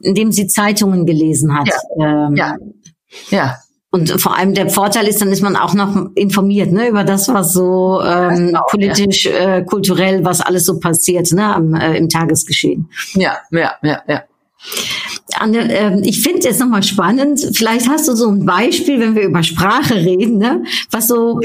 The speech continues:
Speaker 1: wo die Niederländer immer stocken oder wo die sich immer so, äh, ich sag jetzt mal, vielleicht auch drüber lachen müssen, vielleicht auch über Sprichwort oder sowas. Hast du da so ein Beispiel, was du nennen kannst?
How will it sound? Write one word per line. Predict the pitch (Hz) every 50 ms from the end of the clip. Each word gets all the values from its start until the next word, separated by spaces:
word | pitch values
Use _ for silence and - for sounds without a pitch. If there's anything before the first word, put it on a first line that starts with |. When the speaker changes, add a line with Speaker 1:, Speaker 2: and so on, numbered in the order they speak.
| 233 208
Speaker 1:
wo | 196 226 254
die | 240 226 202
Niederländer | 226 277 277 294 247 247 240 294 277 269 -
immer | 240 277 285 359 285
stocken | - - - - 226 226 240 220 202 170 160
oder | 190 196 196 190 214
wo | 247
die | 233 254 220
sich | 196 233 214 220 220
immer | 233 262 262 269 226
so, | 220 226 220 226 233 240 226 226 233 -
äh, | - 196 202 208 202 208
ich | 208 -
sag | - 214 208 214
jetzt | 240 - -
mal, | 196 196 208
vielleicht | - - 196 185 190 202 226 247 233 240 -
auch | - 190 196 190 -
drüber | - 190 190 196 185
lachen | 180 190 202 - 214 180 165
müssen, | 175 - 165 160
vielleicht | - 196 202 196 - -
auch | 156 180
über | 202 180 185 185
Sprichwort | 185 - - - - 311 294 302 302 277 233 247 247 233
oder | 208 196 190 202 202 180
sowas. | 190 208 196 214 220 196 - - - - - - - -
Hast | - 214 220 -
du | 269
da | 220 226 220
so | 202 226 233
ein | 233 240 233 208 175
Beispiel, | 170 180 185 247 269 - - 214 196
was | 202 202 -
du | - 202
nennen | 196 196 196 202 202 165 156
kannst? | - - 151 147 147 143 - - -